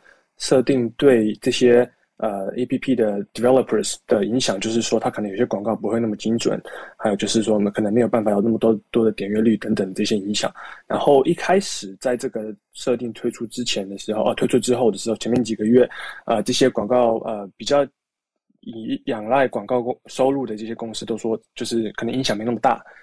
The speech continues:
Speaker 1: 可是今天在这个财报会议，他们说这个，呃，设定有给他们还蛮大的一个影响，啊，但对他们的这个营收上来说，他们少了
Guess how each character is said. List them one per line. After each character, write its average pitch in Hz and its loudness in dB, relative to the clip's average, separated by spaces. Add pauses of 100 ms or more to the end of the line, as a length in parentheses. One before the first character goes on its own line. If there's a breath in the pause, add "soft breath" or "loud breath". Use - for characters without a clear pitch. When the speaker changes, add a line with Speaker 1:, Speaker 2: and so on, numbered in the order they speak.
(160 loud breath)
Speaker 1:
可 123 -4
是 123 0
今 131 0
天 131 4
在 127 4
这 120 -2
个 107 -6
财 107 -6
报 110 -2
会 117 0
议， 104 -2
他 113 -6
们 104 -6
说 107 -6
这 117 -4
个， 101 -4 (400 loud breath)
呃， 101 0 (320)
设 123 4
定 110 -2
有 98 -10
给 - -10
他 123 0
们 110 0 (240 soft breath)
还 113 -4
蛮 107 -2
大 110 2
的 107 -6
一 113 -6
个 104 -4
影 101 -8
响， 104 -4 (120)
啊， 110 -2
但 143 4 (120)
对 131 2
他 - -10
们 120 -2
的 110 -6
这 107 -6
个 113 -6
营 107 -8
收 117 -2
上 113 -8
来 101 -10
说， 107 -2
他 - -6
们 104 -2
少 101 -4
了 98 -6